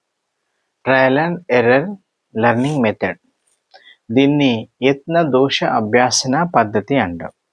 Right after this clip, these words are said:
అంటే మనం నేర్చుకున్న ఏ అంశమైనా వెంటనే మనకు రాదు. తప్పుల ద్వారా తప్పులను సరిదిద్దుకుంటూ మనం అభ్యాసనం చేయాలి. తప్పులను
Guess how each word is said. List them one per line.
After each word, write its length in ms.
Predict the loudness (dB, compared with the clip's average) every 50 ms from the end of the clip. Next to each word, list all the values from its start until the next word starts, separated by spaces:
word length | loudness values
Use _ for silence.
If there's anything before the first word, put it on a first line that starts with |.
| _ _ _ _ _ _ _ _ _ _ _ -6 -2
అంటే 320 | -2 0 2 2 2 2
మనం 400 | 4 2 2 2 2 2 2 2
నేర్చుకున్న 520 | 2 2 0 0 -4 -8 -6 -4 -2 0
ఏ 340 | 0 0 0 0 2 4 4
అంశమైనా 720 | 4 2 0 0 -2 -2 -2 -2 -2 -2 -2 0 0 0 0
వెంటనే 420 | -2 -4 -4 -2 -2 0 0 0
మనకు 380 | 0 0 0 0 0 -2 0 2
రాదు. 380 | 2 4 4 2 0 -6 -10 _ _ _ _ _ _ _ _ _ _ -2
తప్పుల 420 | -2 -2 0 0 0 2 4 4 2
ద్వారా 460 | 2 2 2 2 2 2 0 -2 -4
తప్పులను 580 | -4 -4 -4 -4 -4 -2 -2 0 0 0 0 -4
సరిదిద్దుకుంటూ 1000 | -4 -2 0 0 0 0 0 -2 -2 0 0 -2 0 0 -2 -4 -2 -4 -4 -2
మనం 300 | 0 0 0 0 0 0
అభ్యాసనం 760 | 0 -2 0 2 2 2 2 2 0 -4 -8 -6 -6 -6 -6 -6 -2 0
చేయాలి. 360 | 2 2 4 2 2 0 -2 -2 -4
తప్పులను 540 | -4 -4 _ -2 0 0 0 0 0 -2